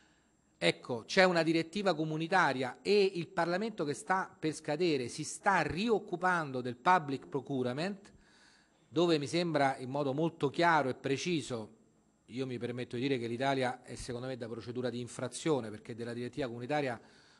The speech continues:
non ha rispettato nessun paragrafo e nessuna virgola.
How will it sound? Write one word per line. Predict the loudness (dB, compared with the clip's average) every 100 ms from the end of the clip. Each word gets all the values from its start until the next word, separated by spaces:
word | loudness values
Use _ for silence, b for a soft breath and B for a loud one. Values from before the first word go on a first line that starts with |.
| _
non | -6
ha | -4 -4
rispettato | -6 -8 -8 0 2 2 0 -2
nessun | -4 -4 -4 -2 -2 2
paragrafo | 4 4 2 -2 -8 -10 -10 -8
e | -8
nessuna | -8 -4 -2 0
virgola. | 0 -4 -4 -2 0 -2